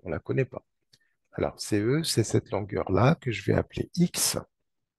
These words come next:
Donc, on connaît l'aire de cette, euh,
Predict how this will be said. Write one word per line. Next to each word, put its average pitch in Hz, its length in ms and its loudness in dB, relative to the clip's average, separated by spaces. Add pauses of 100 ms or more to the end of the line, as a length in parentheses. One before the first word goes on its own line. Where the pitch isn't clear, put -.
(1500)
Donc, 123 400 -2
on 127 100 0
connaît 156 600 6 (360)
l'aire 131 760 6 (680)
de 110 140 -4
cette, - 440 0
euh, - 260 -4